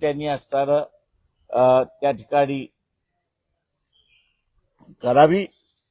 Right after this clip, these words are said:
कारण का जिथे इलेक्शन कमिशनने पोस्टपोन केलेला आहे तो एक वेगळा कार्यक्रम त्यांच्यातला आहे, हे दोन्ही त्या ठिकाणी जोडता येत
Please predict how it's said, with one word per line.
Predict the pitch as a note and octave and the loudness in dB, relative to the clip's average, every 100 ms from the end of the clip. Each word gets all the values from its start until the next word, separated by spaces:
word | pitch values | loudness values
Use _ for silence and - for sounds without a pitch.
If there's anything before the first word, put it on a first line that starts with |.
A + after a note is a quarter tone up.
| _ _ - | _ _ -2
कारण | B2+ C3+ | -2 2
का | D#3+ E3 - - A2 | 4 4 2 -12 -12
जिथे | A#2+ A2 E3 E3+ - | -10 -4 0 0 -2
इलेक्शन | C#3 C#3 D3+ - E3 | -4 -4 -4 -4 -8
कमिशनने | D3+ C#3+ D3 - D3+ D3+ D#3+ E3 - _ _ _ _ _ - | -6 -4 -6 -8 -8 -6 -4 -4 -8 _ _ _ _ _ -6
पोस्टपोन | C#3+ D3+ - F#3 G3+ F3 | -2 -2 -2 -2 -2 -2
केलेला | F3 D#3+ D#3+ D#3 | -2 4 4 4
आहे | B2+ C3+ F#2+ _ _ _ _ _ _ _ _ _ _ - | 2 -2 -6 _ _ _ _ _ _ _ _ _ _ -8
तो | C#3+ | -2
एक | D#3+ C3+ | -2 -2
वेगळा | C3+ C#3+ D#3+ F#3+ | 0 2 6 4
कार्यक्रम | F3+ D#3 D#3 D#3 D#3 | 4 2 0 -2 -6
त्यांच्यातला | C#3 C3 A2+ C3+ - D3 | -4 -4 -2 -6 -2 0
आहे, | B2+ A2+ | 2 0
हे | A2 _ _ - C#3 | -4 _ _ -14 -12
दोन्ही | B2 C3 C#3+ E3+ | -10 -8 -8 -4
त्या | D#3 | -4
ठिकाणी | C3+ B2+ C#3 C#3+ | -4 -10 -10 -10
जोडता | C3+ A#2 B2 A2+ C#3+ | -10 -10 -8 -4 -4
येत | C3+ | -4